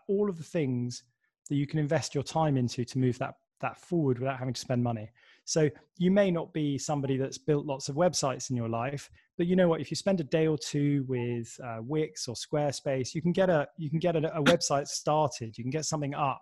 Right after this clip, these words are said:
You know, you can get a minimum viable product up and running. Um, and that holds true for lots of areas of business today. And so long as it's not stuff you've gotta actually invest a lot of cash into,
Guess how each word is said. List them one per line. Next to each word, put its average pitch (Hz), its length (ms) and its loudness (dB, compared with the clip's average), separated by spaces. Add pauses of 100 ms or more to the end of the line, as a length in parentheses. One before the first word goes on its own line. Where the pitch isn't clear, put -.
You 135 160 -6
know, 120 80 -4
you 123 100 -4
can - 100 -16
get 151 140 -4
a 143 40 0
minimum 147 560 4
viable 127 400 0
product 117 520 -6
up 127 160 -2
and 120 140 -2
running. 113 300 -4 (580)
Um, 156 220 0 (100)
and 196 140 2
that 262 180 2
holds 156 320 0
true 156 360 -2
for - 160 -4
lots 165 420 -2
of 143 80 -4
areas 135 340 2
of 117 80 -6
business 127 280 -2
today. 110 400 -10
And 143 120 -8
so - 120 -4
long 226 180 2
as 196 100 -2
it's 185 160 -8
not 160 220 -2
stuff - 260 -6
you've 139 120 -6
gotta 139 280 -4
actually 151 360 -8
invest 127 480 -4
a 139 40 -4
lot 123 120 -4
of 117 100 -10
cash - 300 -10
into, 110 340 -10